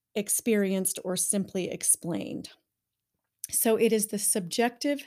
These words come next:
state of feeling great. It can be laughter, it can be relaxation, a good Diet Coke, a sunset, a great lunch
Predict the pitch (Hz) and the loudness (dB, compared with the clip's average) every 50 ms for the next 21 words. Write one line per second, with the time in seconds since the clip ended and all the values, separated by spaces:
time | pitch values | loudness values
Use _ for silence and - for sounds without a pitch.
0 | - _ - - - - - - 220 202 180 180 190 190 - - _ _ _ _ | -16 _ -6 -2 -2 -2 0 2 2 2 2 0 -2 -4 -8 -10 _ _ _ _
1 | - 196 180 - - - - 202 202 196 190 190 185 190 185 180 175 - _ - | -4 -4 -4 -6 -6 -2 0 2 2 2 2 0 0 0 -2 -2 -4 -8 _ -14
2 | 190 - 185 185 156 113 101 - - - - - - _ _ _ _ _ _ - | -10 -6 -4 -2 -2 -2 -4 -8 -10 -12 -14 -14 -16 _ _ _ _ _ _ -20
3 | - - - - - - - - _ _ 220 214 208 214 - 196 214 208 202 202 | -20 -20 -20 -20 -20 -20 -20 -20 _ _ 2 2 2 2 2 2 4 4 4 4
4 | 202 196 190 196 185 - - 185 214 233 233 226 220 220 - - 214 214 214 208 | 4 4 4 2 0 -2 -2 0 2 2 4 2 2 -2 -2 -2 0 0 2 2
5 | 202 202 208 202 208 - - - _ _ _ _ - 190 185 185 - 185 185 180 | 2 2 0 0 -4 -8 -18 -20 _ _ _ _ -4 -4 -4 -2 -2 -2 -2 -2
6 | 165 170 165 165 165 165 170 - - 180 185 185 185 170 156 156 - - - 202 | -2 -2 -2 -2 -2 -4 -4 -4 -4 -2 0 0 2 2 0 0 0 0 2 2
7 | 202 208 202 - - 190 185 185 185 185 185 190 - - _ _ - 180 180 180 | 2 2 2 2 0 0 0 2 2 2 0 0 -2 -6 _ _ -10 -10 -8 -2
8 | - 190 175 151 - 190 170 151 151 156 - - - - - - 220 208 196 190 | 0 0 0 0 0 -2 0 0 0 -2 -4 -8 -10 -12 -4 0 2 4 4 6
9 | 185 180 185 185 - - - - - - - _ _ _ _ _ - 127 - - | 6 4 4 2 2 -2 -10 -20 -20 -20 -20 _ _ _ _ _ -4 -4 0 2
10 | - - - 208 202 196 202 202 - - 196 185 180 180 185 175 - - - - | 2 4 4 4 4 4 4 2 2 2 0 0 0 0 -2 -4 -4 -6 -10 -14
11 | _ _ _ _ _ - - - - _ _ _ _ _ _ _ _ _ _ _ | _ _ _ _ _ -20 -20 -20 -20 _ _ _ _ _ _ _ _ _ _ _
12 | _ _ _ _ - 202 190 175 214 208 214 202 202 202 208 - _ _ _ _ | _ _ _ _ 0 0 2 4 6 6 8 8 6 6 2 -6 _ _ _ _
13 | _ - 208 208 196 190 185 - | _ 2 4 4 4 4 4 2